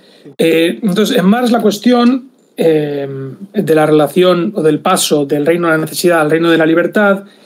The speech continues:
eh, donde el pleno desarrollo de cada individuo podría realizarse en la sociedad comunista, etcétera, necesita una reformulación de ambos términos. Eh, no puede contraponerse abstractamente el reino de la necesidad con el reino de la libertad,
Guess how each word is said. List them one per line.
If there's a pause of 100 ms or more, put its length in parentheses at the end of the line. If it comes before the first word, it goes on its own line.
(760)
eh,
donde
el
pleno
desarrollo
de
cada
individuo
podría
realizarse
en
la (560)
sociedad
comunista,
etcétera, (240)
necesita
una
reformulación
de
ambos
términos.
Eh,
no
puede
contraponerse
abstractamente
el
reino
de
la
necesidad
con
el
reino
de
la
libertad,